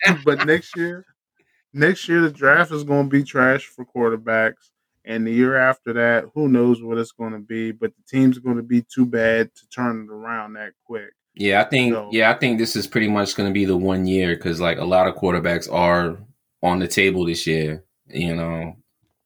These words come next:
Speaker 2: San Fran with the number three pick, they don't know who the fuck they wanna get. I mean, you know, I'm hearing Mac Jones, Justin Fields, the boy Trey Lance, they don't know who the fuck they want because obviously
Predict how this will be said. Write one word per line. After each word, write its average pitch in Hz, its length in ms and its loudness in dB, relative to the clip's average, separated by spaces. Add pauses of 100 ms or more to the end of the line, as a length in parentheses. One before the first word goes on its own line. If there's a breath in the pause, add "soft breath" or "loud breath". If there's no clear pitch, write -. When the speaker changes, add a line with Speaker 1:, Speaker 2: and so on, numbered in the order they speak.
(500)
Speaker 2:
San 95 360 2
Fran 98 300 2
with 90 120 0
the 92 60 0
number 95 240 2
three 90 260 -4
pick, 90 340 0
they 101 160 2
don't 92 160 -2
know 82 140 -4
who 95 180 2
the 85 60 -2
fuck 80 340 -4
they 78 100 -4
wanna 76 280 -6
get. 76 420 -4 (1400)
I 90 140 -2
mean, 95 300 2
you 101 60 4
know, 90 100 0
I'm 104 140 2
hearing 92 380 2
Mac 92 260 2
Jones, 92 880 -2
Justin 92 460 -2
Fields, 92 1040 2 (720)
the 82 80 -6
boy 92 520 2
Trey 98 360 2
Lance, 92 360 0
they 175 160 -2
don't 87 140 -2
know 85 140 -4
who 87 140 -2
the 85 60 -6
fuck - 280 -4
they 87 100 0
want 87 300 -2
because 90 220 -4
obviously 98 760 0